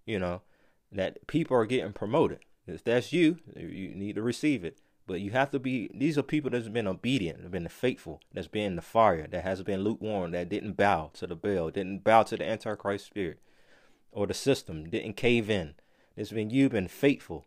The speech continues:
that you've been feeling this pressure inside of you for this year after year, believing, seeking, yearning for these things, and you didn't see the manifestation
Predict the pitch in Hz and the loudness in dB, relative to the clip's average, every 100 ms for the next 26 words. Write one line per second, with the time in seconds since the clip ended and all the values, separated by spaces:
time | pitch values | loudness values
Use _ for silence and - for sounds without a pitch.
0 | _ 95 92 90 120 120 98 98 - 127 | _ -4 -4 -2 -4 -4 -4 -4 -4 -4
1 | 113 101 - - 131 - 87 - - - | -2 -2 -2 4 4 4 -4 -10 -16 -8
2 | 95 - 117 127 90 85 - - 98 95 | -8 2 4 6 4 -2 -8 -8 -4 -4
3 | 85 87 _ _ _ - 101 135 143 107 | -4 -10 _ _ _ -8 2 6 8 6
4 | 101 95 90 123 123 87 - _ _ - | 2 -2 -4 0 2 2 -2 _ _ -10
5 | 95 113 151 160 92 78 - _ - 143 | 0 6 8 8 4 -4 -10 _ -4 0
6 | 160 - 80 76 _ _ _ _ _ - | 0 0 -8 -10 _ _ _ _ _ -2
7 | 110 147 139 92 - 107 101 95 - 90 | 4 6 4 2 2 2 2 0 -4 -6
8 | 82 - - 90 85 80 92 _ _ _ | -6 -12 -12 -8 -6 -8 -12 _ _ _
9 | 98 101 123 123 - 175 117 107 202 196 | -8 -2 0 0 -2 -2 -2 -2 -6 -8
10 | _ _ _ - - 147 123 127 120 113 | _ _ _ -12 -2 2 2 2 0 -4
11 | - 156 156 - 101 104 | -2 2 2 0 -8 -8